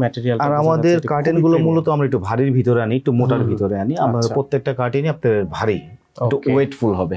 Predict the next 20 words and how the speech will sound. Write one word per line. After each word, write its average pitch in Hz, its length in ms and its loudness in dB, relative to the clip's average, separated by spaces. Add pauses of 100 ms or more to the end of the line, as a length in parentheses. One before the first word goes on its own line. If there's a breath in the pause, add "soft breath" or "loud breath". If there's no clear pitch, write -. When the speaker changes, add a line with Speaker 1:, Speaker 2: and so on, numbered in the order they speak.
Speaker 2:
হ্যাঁ। 180 160 -4 (480 loud breath)
Speaker 1:
মানে, 156 120 0 (120)
চাইলে 170 280 0
তো 190 120 -2
আমি 185 160 2
লাইট 151 220 -2
ওয়েটও 185 260 2
নিতে 170 200 0
পারবো? 104 260 -4
Speaker 2:
হ্যাঁ, 117 380 0
হ্যাঁ, 98 240 0
হ্যাঁ। 98 160 -6
Speaker 1:
আচ্ছা, - 200 -10
আমার 110 280 -6
Speaker 2:
তারপরে 135 200 2
Speaker 1:
মন-, 147 180 2
মন 196 160 2
মতো 202 140 -2
চাইলে 185 260 2
আমি 190 80 2